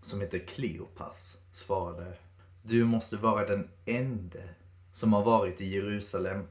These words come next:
och inte vet vad som har hänt där under dessa dagar." "Vad har hänt?" frågade han. De svarade: Detta med Jesus från Nasaret, han som var en profet,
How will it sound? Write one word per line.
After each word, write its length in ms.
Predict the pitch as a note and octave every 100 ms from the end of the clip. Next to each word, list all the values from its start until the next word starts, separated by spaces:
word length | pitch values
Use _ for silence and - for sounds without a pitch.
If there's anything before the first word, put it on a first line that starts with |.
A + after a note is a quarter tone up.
| - -
och 240 | A2 A#2+ -
inte 400 | C3+ C3+ - A2+
vet 560 | B2 A#2 G2 F#2+ - - - -
vad 140 | G#2
som 120 | G#2+
har 80 | G#2+
hänt 440 | - B2 G#2 G2 -
där 480 | A2+ G2+ G2 F#2+ - - -
under 280 | G2+ G2
dessa 540 | F#2 F2+ G2+ - F2+ F2+
dagar." 500 | F#2+ F#2 F2+ - F2+ - - - - - - -
"Vad 180 | - A#2+
har 140 | A#2+ B2
hänt?" 600 | F3+ - F2 - - - - -
frågade 320 | G2 E2+ D#2+
han. 300 | F2 F2 F2+ - - - - - -
De 140 | E2+
svarade: 600 | - F#2 E2+ E2+ E2+ F2 - -
Detta 300 | - C#3 -
med 120 | A#2 A#2
Jesus 640 | A2+ B2+ C#3+ - G#2+ -
från 220 | A2+ A2
Nasaret, 840 | A2+ C#3 D3 - F#2 F#2 F#2 -
han 380 | - - - C#3
som 200 | B2+ B2+
var 140 | C3 B2+
en 100 | A#2+
profet, 880 | A#2 - - - C#3+ G2+ - -